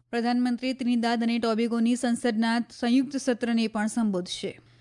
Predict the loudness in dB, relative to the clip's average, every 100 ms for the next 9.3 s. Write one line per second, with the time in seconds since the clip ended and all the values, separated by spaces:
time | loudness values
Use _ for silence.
0 | _ _ -4 -2 0 0 0 -2 0 0
1 | 0 0 0 0 0 -2 0 0 0 -2
2 | 0 0 0 -2 -2 -2 -2 -2 -2 0
3 | -2 0 0 0 -2 0 0 0 -2 0
4 | 0 0 0 0 0 0 0 0 0 0
5 | 0 0 0 0 0 0 -2 -2 0 0
6 | 0 0 2 0 0 0 0 0 0 0
7 | -2 -2 -4 0 -2 0 -2 0 0 0
8 | 0 0 0 0 0 0 0 0 -2 -2
9 | -4 -2 -2